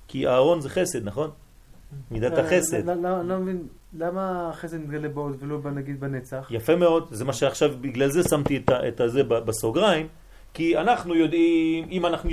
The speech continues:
Speaker 1: אני שואל אתכם, מי זה אהרון? איש החסד, כולם אומרים, אהרון, איש החסד, אוהב שלום ורודף שלום, אוהב את הבריות ומקרבן לתורה, הווה מתלמידיו של אהרון.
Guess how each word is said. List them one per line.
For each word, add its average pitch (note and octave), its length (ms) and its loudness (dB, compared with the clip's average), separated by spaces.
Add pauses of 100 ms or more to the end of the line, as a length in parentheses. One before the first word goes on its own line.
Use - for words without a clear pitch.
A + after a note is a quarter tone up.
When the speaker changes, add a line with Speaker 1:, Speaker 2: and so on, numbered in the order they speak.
(300)
Speaker 1:
אני D#3+ 120 -2
שואל E3 280 2
אתכם, D3+ 260 0
מי F3+ 160 0
זה D#3+ 140 6
אהרון? A#2 280 4 (340)
איש B3+ 240 0
החסד, C4 500 4
כולם A3+ 280 2
אומרים, G#3+ 340 0
אהרון, F#3+ 440 4
איש F#3+ 180 -2
החסד, F#3 340 -2
אוהב E3 180 6
שלום D#3+ 500 4
ורודף D#3 420 2
שלום, D#3 600 2
אוהב D3+ 140 2
את D3+ 140 0
הבריות D#3 460 2
ומקרבן D3+ 460 0
לתורה, D#3 480 2 (640)
הווה C#3+ 200 4
מתלמידיו E3 600 2
של E3 200 0
אהרון. D#3+ 480 4